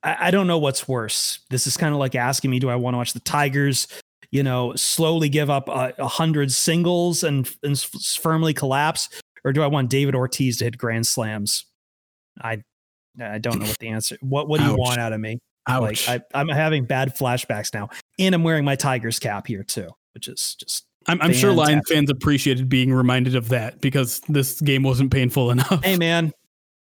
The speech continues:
Speaker 1: There's nothing good in Detroit right now, man. I hate to break it to you. I'm sorry. <laughs> Nothing under the sun is good, and the sun is being eclipsed by the moon. Uh, all right. I fe-, I think we've gone full circle.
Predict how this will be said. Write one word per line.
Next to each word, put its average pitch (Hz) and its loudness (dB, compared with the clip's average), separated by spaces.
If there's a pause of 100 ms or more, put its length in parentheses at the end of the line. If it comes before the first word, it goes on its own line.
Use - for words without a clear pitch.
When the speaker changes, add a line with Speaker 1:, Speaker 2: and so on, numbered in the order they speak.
(540)
Speaker 1:
There's 151 0
nothing 185 4
good 165 4
in 151 2
Detroit 139 0
right 113 -2
now, 117 0
man. 117 -2 (300)
I 147 2
hate 165 2
to 151 0
break 143 0
it 127 -2
to 131 0
you. 107 -4 (240)
I'm 127 -4
sorry. 117 -2 (420)
<laughs> 160 -6
Nothing 165 2
under 180 2
the 170 2
sun 165 2
is 139 0
good, 131 -2
and 123 -2
the 123 -2
sun 147 0
is 131 0
being 135 0
eclipsed 123 -4
by 131 0
the 123 -4
moon. 120 -2 (460)
Uh, 160 4 (340)
all 160 2
right. 123 0 (280)
I 151 2
fe-, 202 0
I 160 0
think 190 2
we've 175 2
gone 165 2
full 175 0
circle. 147 -2